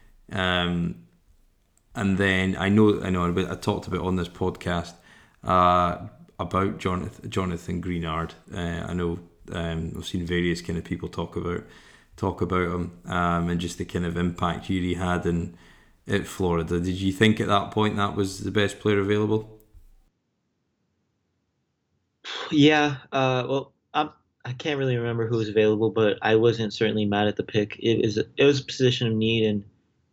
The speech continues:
Speaker 2: for the Texans to go def-, interior defensive line, then edge rusher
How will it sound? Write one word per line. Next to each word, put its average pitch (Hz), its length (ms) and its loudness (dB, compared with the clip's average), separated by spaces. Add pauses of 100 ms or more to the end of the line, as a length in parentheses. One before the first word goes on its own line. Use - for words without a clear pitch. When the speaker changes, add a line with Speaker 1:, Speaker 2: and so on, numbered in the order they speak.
(220)
Speaker 2:
for 147 100 2
the 123 120 6
Texans 147 500 0
to 135 60 -4
go 127 160 8
def-, 120 260 0 (120)
interior 127 340 4
defensive 117 420 -2
line, 110 280 2
then 104 160 2
edge 104 240 2
rusher 107 500 4